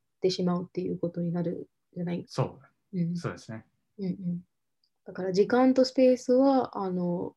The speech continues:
Speaker 1: どっちも自由っていうことがあるっていうことですね。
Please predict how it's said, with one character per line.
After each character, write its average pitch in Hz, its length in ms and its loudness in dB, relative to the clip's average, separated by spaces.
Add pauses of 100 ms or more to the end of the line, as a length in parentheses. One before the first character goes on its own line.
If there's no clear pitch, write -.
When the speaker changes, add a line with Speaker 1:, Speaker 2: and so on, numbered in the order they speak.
Speaker 1:
ど 214 60 0
っ 214 60 -4
ち 208 160 -6
も 170 240 -2
自 180 160 -4
由 175 260 -2
っ - 20 -6
て 185 220 -10
い 170 140 -4
う 170 60 -10
こ - 180 -8
と 180 360 -4
が 208 240 -4 (120)
あ 175 120 -6
る 156 200 -8 (120)
っ - 40 -20
て - 80 -12
い - 20 -12
う - 40 -16
こ - 100 -20
と - 80 -8
で 165 80 -6
す - 120 -16
ね。 180 80 -8